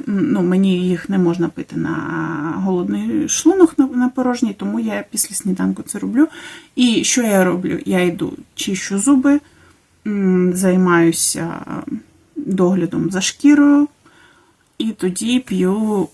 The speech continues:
антидепресанти і вітаміни. Є одна обов'язкова річ — випити антидепресанти. І я на неї ще, от як сніжний ком,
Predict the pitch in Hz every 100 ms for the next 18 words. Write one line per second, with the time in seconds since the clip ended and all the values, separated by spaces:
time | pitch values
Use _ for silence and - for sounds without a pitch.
0 | - 190 180 190 185 - 175 - 208 240
1 | 285 208 196 190 190 185 139 - 214 202
2 | - 202 220 202 196 196 196 - 196 190
3 | 262 - - - 233 269 285 - - 196
4 | 185 170 165 - - 185 - - 214 202
5 | 196 190 - 233 196 196 226 381 415 -
6 | - 269 202 - 196 - - 208 190 185
7 | - 240 277